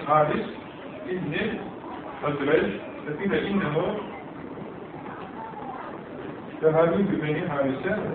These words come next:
Sahabi, Türkiye, Muhtarıf'ın Nebi, Peygamber Efendimiz'i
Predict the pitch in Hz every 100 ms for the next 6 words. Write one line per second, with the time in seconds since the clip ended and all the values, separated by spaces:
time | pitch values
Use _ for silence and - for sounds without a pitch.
0 | - 160 156 151 151 113 - - - 160
1 | 165 160 170 175 202 - 151 156 170 160
2 | 147 143 139 131 - - - - - -
3 | - - 135 127 131 - - - - -
4 | - 147 160 165 175 185 160 156 147 147
5 | 147 147 -